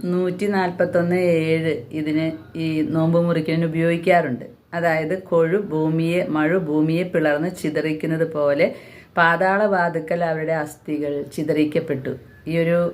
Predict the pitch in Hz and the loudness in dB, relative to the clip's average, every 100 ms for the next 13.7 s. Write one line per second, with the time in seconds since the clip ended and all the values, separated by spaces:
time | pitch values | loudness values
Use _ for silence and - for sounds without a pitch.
0 | 165 165 160 156 151 170 165 165 170 156 | -2 -2 0 0 0 0 2 4 4 2
1 | 156 175 175 160 160 151 147 156 165 156 | 0 -2 -4 -2 0 0 -2 -2 -2 0
2 | 156 165 160 160 160 170 196 196 151 147 | 0 0 -2 -2 0 0 0 0 -2 -2
3 | 156 170 - 175 160 175 190 190 160 120 | -2 -2 -4 -4 0 2 4 2 0 -2
4 | - - - - - - - - - - | -6 -16 -20 -18 -18 -18 -16 -16 -16 -18
5 | - - - - - - - - - - | -18 -18 -16 -14 -14 -14 -16 -18 -16 -16
6 | - - - - 170 175 196 208 196 220 | -16 -16 -18 -6 2 4 4 4 4 4
7 | 220 185 190 196 202 - 175 170 175 175 | 4 6 6 6 2 -2 -4 -2 -4 -4
8 | 170 165 165 160 165 165 - 175 175 175 | -4 -6 -6 -4 -2 -4 -4 -4 -4 0
9 | 175 175 196 196 185 170 160 165 156 151 | 0 2 2 4 2 0 -4 -4 -4 -4
10 | 151 160 220 - 170 165 165 170 170 170 | -4 -4 -8 -10 -6 -2 0 2 0 0
11 | 170 170 196 151 147 147 120 104 - - | 0 2 0 0 0 -2 -4 -6 -14 -20
12 | - - _ - - - - - - - | -20 -20 _ -20 -20 -20 -20 -20 -20 -2
13 | 180 226 254 180 143 - 160 | 2 4 4 4 2 -4 -8